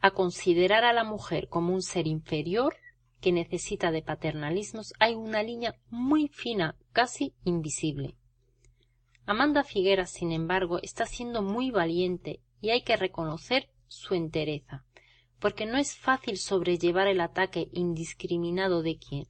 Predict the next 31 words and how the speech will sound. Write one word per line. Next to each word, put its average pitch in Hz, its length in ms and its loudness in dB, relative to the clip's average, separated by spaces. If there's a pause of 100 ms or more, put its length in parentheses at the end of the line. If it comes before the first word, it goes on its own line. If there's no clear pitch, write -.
además, 180 600 -2 (480)
debe 233 320 4
por 190 240 2
coherencia 214 520 0
defenderte. 156 800 -6 (1000)
Ya 240 180 4
es 294 180 0
difícil 202 640 -2
hoy 202 180 4
en 185 200 0
día 214 260 2
vender 165 380 0
un 156 140 -2
libro, - 420 -8 (140)
y 180 100 -6
con 170 180 -2
su 170 220 -10
publicación 165 840 -6
se 190 200 -4
pone 185 380 -4 (260)
todo 269 220 2
el 233 120 0
corazón 214 680 -2
y 185 100 0
la 165 80 2
esperanza. 156 760 -6 (1300)
Amanda 240 460 2
solo 269 260 2
ha 254 80 0
querido 190 320 4
aportar 180 540 -2